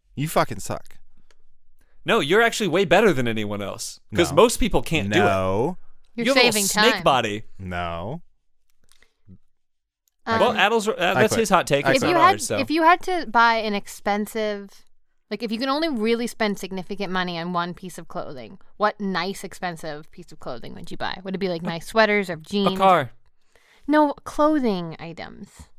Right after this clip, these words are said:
Speaker 2: Cars
Speaker 1: Sword,
Speaker 2: can be clothing.
Speaker 1: sword hat. <laughs>
Speaker 2: So I,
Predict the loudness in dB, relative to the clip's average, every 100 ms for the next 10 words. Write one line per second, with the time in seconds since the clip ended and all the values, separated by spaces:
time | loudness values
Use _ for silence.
0 | -4 -2 0 -2 -4 -4 0 0 2 -2
1 | -4 -14 _ -18 -18 _ _ _ _ -18
2 | -12 -12 -12 -4 0 4 4 2